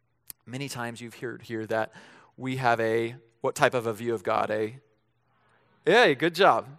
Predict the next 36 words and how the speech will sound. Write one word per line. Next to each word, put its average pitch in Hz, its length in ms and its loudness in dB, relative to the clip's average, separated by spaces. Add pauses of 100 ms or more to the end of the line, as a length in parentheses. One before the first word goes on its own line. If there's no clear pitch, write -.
(600)
We 160 100 4
have 190 100 12
a 185 60 12
high 175 400 8
view 180 240 2
of 160 100 0
God. 139 340 2 (260)
And 156 180 -4
so 165 380 8
what 160 260 -4
we 170 140 -4
mean 233 260 -4
by 156 160 6
that 120 380 0 (400)
is 160 240 2
very 180 280 4
deeply 190 340 -6
tied 156 440 4
to 131 420 -6 (280)
we 156 260 -2
have 180 160 6
a 151 60 6
deep 139 320 -6
commitment 143 720 -6 (240)
to - 120 -12
study 165 680 2 (340)
and 123 400 -2
to 131 220 -12
teach - 580 -6 (220)
what 143 320 0
God 139 260 4
reveals 127 640 -4 (420)
about 156 640 4
himself 107 640 -6 (480)
to 190 360 -4
everyone 120 580 -2